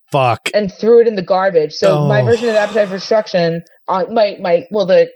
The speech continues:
Speaker 2: the cassette that I had, 'cause I later replaced it with a C D, um,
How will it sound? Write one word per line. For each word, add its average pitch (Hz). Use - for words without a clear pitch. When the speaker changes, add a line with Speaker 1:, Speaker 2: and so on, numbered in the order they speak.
Speaker 2:
the 170
cassette 180
that -
I 156
had, 147
'cause 170
I 165
later 147
replaced 147
it -
with 156
a 156
C -
D, 151
um, 151